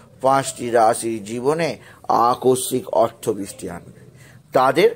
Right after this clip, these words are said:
কর্মে জোয়ার আসবে, তাদের আর্থিক উন্নতি হবে এবং সবচেয়ে বড় কথা, আকস্মিক মোটা অর্থ বিশেষ করে তাদের জীবনে আসবেই। প্রথম যে রাশিটির কথা বলবো, সেটি হচ্ছে সিংহ রাশি।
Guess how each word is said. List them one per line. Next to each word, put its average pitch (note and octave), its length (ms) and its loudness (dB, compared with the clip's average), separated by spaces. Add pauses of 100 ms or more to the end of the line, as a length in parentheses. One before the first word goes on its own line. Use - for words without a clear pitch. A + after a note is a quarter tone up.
কর্মে A#2+ 540 2 (120)
জোয়ার A2 380 2
আসবে, A#2 440 -4 (360)
তাদের C3 380 2 (200)
আর্থিক A2+ 640 -2
উন্নতি A#2 480 -6
হবে A#2+ 280 -2 (320)
এবং G3 260 2
সবচেয়ে E3+ 480 0
বড় A2+ 240 4
কথা, D3 360 2 (140)
আকস্মিক C#3+ 800 0
মোটা A#2+ 520 0
অর্থ C3 400 2 (840)
বিশেষ C#3 360 0
করে C3+ 320 4
তাদের B2+ 460 2
জীবনে B2+ 540 -2 (120)
আসবেই। A2 1040 0 (680)
প্রথম F3+ 540 2
যে A#2 200 0
রাশিটির G#2+ 580 -2
কথা A2 240 0
বলবো, B2+ 320 2
সেটি B2 340 -2
হচ্ছে B2+ 340 -2
সিংহ F#2+ 420 -12
রাশি। G#2+ 600 -2